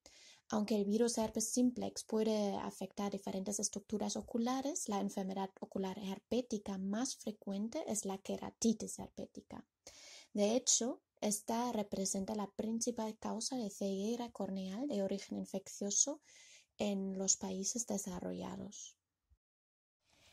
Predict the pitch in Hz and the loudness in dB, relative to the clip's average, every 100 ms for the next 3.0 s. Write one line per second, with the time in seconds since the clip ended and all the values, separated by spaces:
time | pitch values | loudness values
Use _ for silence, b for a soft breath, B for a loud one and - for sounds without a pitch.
0 | b _ - 202 196 190 254 254 226 - | b _ 0 2 2 4 4 4 2 0
1 | 240 - 269 285 294 226 311 - - 220 | -4 0 2 2 2 -4 -2 0 2 4
2 | - - - 220 214 214 233 262 - - | 2 -4 -6 -2 0 0 2 2 0 -2